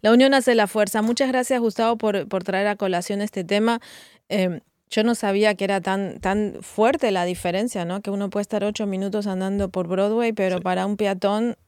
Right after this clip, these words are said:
Speaker 1: cruzar la calle es súper, sí, sí sé que es difícil, porque
Speaker 2: Sí.
Speaker 1: acá en la esquina esta y hay mucho tráfico peatonal. Es, o sea, la idea es esa, ¿no? Que
Speaker 2: Sí.
Speaker 1: este lugar sea así.
Speaker 2: Sí, y, y hay otros problemas de, de implementación que, por ejemplo, cuando presionas el botón para cruzar Liberty Street,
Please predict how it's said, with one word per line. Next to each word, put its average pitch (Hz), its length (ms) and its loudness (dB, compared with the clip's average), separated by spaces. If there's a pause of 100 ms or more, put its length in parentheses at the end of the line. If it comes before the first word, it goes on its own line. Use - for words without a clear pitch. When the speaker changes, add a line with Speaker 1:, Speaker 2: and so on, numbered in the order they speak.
Speaker 1:
cruzar 185 340 -4
la 190 160 -2
calle 202 540 -2
es 175 180 -6
súper, 196 380 -2 (240)
sí, 247 240 2
sí 254 220 2
sé 240 140 4
que 220 100 0
es 214 40 0
difícil, - 460 -6
porque 170 460 0
Speaker 2:
Sí. - 100 -12
Speaker 1:
acá 202 360 0
en 190 100 0
la 180 80 0
esquina 202 360 -2
esta 294 360 0 (460)
y 208 120 2
hay 208 140 4
mucho 247 400 4
tráfico 190 440 -4
peatonal. 160 540 -6
Es, - 260 -10
o 190 60 -6
sea, 185 160 -8
la 170 100 -6
idea 180 220 -2
es 233 140 -4
esa, 214 260 -6
¿no? 185 160 -4
Que 180 140 -6
Speaker 2:
Sí. 175 60 -8
Speaker 1:
este 190 200 -4
lugar 175 280 -4
sea 190 160 -4
así. 214 320 -4 (300)
Speaker 2:
Sí, - 200 -8
y, 107 160 0 (180)
y 113 60 4
hay 110 120 6
otros 147 200 -2
problemas 104 440 2
de, 104 300 4 (100)
de 98 120 -2
implementación 90 800 0
que, 123 120 0
por 101 180 -2
ejemplo, 101 400 -2
cuando 95 280 -4
presionas 95 400 -6
el 113 80 0
botón 92 320 -4
para 104 180 0
cruzar 95 380 -4
Liberty 104 380 -2
Street, 123 380 -2